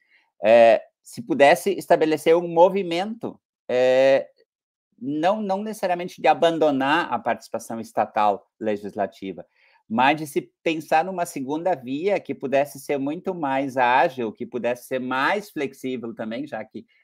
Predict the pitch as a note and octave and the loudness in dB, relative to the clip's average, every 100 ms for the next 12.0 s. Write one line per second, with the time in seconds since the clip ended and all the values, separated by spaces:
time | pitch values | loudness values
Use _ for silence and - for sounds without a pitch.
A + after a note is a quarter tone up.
0 | _ - - A#2 A#2 A2 A#2 A#2+ A#2+ - | _ -14 -6 -2 -2 -2 -4 -8 -10 -10
1 | G#2 A2 G#2+ - A2+ A2 - G#2+ G#2 - | -6 -4 -4 -6 -12 -12 -6 -4 -4 -8
2 | _ _ F#2+ G2+ F#2 G2+ - G2+ - G2+ | _ _ -6 -4 -2 -4 -4 -8 -6 -8
3 | G2+ G#2 F#2 G2 A#2 D3+ C3+ - _ - | -6 -4 2 6 6 4 -2 -16 _ 6
4 | C3 E3 E3 E3 D3 C#3 C#3 C#3+ C#3+ C#3+ | 8 8 6 4 4 6 6 4 2 -2
5 | D#3+ D3+ C#3 A#2 - _ _ - A2+ B2 | 0 2 2 0 -6 _ _ -12 -6 -4
6 | C3 C3+ C3 C3+ F3 F#3+ B2 B2+ B2+ C3+ | -4 0 4 6 4 2 -2 -2 -2 -2
7 | C3+ C#3 D3+ C3+ B2+ A#2+ A#2 A#2 A2 G#2 | -2 -4 -4 -2 -2 -2 -2 -4 -4 -6
8 | G2+ G#2 G2+ - A#2 C3 B2 G#2+ G#2+ A#2+ | -4 -2 -2 -4 -8 -6 -6 -8 -4 -4
9 | A#2+ - A2+ A2 - G#2 G2 A2 G2 - | -4 -6 -6 -4 -6 -6 -4 -4 -4 -4
10 | A2 D#3 C#3+ - A2 G2+ A2 A#2 A#2+ A2 | -4 -2 -4 -8 -10 -4 0 0 0 -2
11 | G#2 A2 B2 C#3 - G#2+ - A2+ G#2+ | 0 0 0 -4 -4 -8 -8 -8 -4